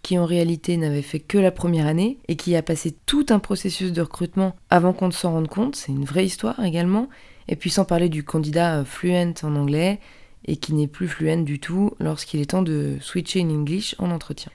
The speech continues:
Donc en bref, une perte de temps pour tout le monde, le candidat comme le recruteur. En revanche, être franc ne signifie pas ne pas se vendre. Principe fondateur d'un C V, et ça je pense que je vais beaucoup le répéter dans ce podcast, un C V c'est un outil de vente.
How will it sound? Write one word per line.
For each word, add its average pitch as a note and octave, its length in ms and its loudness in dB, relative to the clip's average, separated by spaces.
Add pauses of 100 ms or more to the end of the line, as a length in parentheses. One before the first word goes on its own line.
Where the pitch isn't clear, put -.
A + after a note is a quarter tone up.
(140)
Donc - 320 0
en E3+ 140 6
bref, D#3+ 340 2
une E3 140 2
perte F3+ 160 2
de D#3+ 60 0
temps F3+ 180 0
pour E3 160 -8
tout - 120 -4
le D3 60 2
monde, F3+ 320 2 (100)
le E3+ 140 2
candidat E3 580 2 (180)
comme G#3+ 180 4
le G3 60 2
recruteur. - 640 -4
En A#3+ 100 8
revanche, D#3+ 540 0
être A3+ 260 2
franc - 420 -2 (180)
ne F3 80 2
signifie F#3+ 420 2
pas G#3+ 360 0
ne E3 180 2
pas G#3 280 0
se G3 180 -4
vendre. C#3+ 420 -4
Principe G3+ 500 2
fondateur G#3 600 2
d'un F3 160 2
C F3 220 -2
V, D#3+ 300 -2 (120)
et E3+ 80 -2
ça F#3 220 2
je E3 120 -4
pense G3 280 -2
que F3+ 120 -4
je D#3 140 -4
vais F3 100 2
beaucoup D3+ 540 -2
le E3+ 80 0
répéter E3 480 -6
dans F3 160 2
ce F3 140 -4
podcast, F3 640 -2 (800)
un E3+ 80 0
C G#3+ 240 4
V G#3 160 4
c'est E3 220 -4
un D#3+ 120 2
outil F3+ 220 -4
de D3 140 -2
vente. C3+ 540 -6